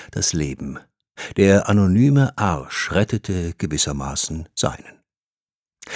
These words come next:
Hätte Doyle weiter geradeaus geblickt, hinaus auf die Marylebone,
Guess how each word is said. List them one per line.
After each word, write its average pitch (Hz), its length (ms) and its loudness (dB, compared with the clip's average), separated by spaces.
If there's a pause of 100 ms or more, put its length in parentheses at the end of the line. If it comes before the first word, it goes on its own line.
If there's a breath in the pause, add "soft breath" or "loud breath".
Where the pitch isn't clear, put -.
(180 loud breath)
Hätte 127 220 6
Doyle 143 340 6
weiter 143 320 2
geradeaus 104 720 -2
geblickt, - 460 -6
hinaus 117 500 4
auf - 180 0
die 101 140 -2
Marylebone, 117 680 6